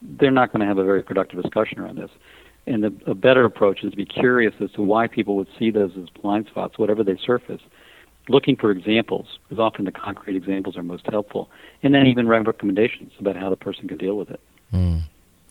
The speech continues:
Speaker 2: Yeah, the ability to, uh, take down the walls and say, "Okay, where are my blind spots?" But then also be able to, to, to take those suggestions, say, "Okay, that's fine, but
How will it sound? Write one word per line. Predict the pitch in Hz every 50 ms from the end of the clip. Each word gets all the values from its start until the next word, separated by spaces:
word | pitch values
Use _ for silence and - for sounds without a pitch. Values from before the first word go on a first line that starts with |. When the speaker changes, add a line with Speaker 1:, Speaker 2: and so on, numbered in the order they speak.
| _ - - - - - - - - -
Speaker 2:
Yeah, | 127 127
the | 120 120
ability | 131 113 113 151 160 156 151 135 135
to, | 113 - 107 120 123 117 110 107
uh, | 107 104 104 101 98 90 90 80 - - - - - - _ _ _ _ _ - - - _
take | - 120 117
down | - 120 113 110
the | 104 92
walls | 98 98 98 95 92 90 -
and | 92 87
say, | 82 - - 80 78 - -
"Okay, | - 131 - - 76 67 - - - - - _ _ _ _ _ - - - - - - - - _ _ _ - _
where | - 104 110 117 117
are |
my | 117 110
blind | 98 - 104 104 110 107
spots?" | - - 101 95 87
But | - - 95
then | 104 104
also | 113 120 131 - -
be | 107 107 107
able | 101 101
to, | 98 92 87 - -
to, | - - 95 85 -
to | - - - - - 90 82 80 78 76 - - _ _ _ _ _ _ _ _
take | - 113 110 -
those | - 107 98 92 87 -
suggestions, | - - - - - - 92 82 98 95 98 - - 92 -
say, | - 85
"Okay, | 87 101 - - 104
that's | 110 110 -
fine, | - - 104 98 98 95
but | 82 - 92 90 85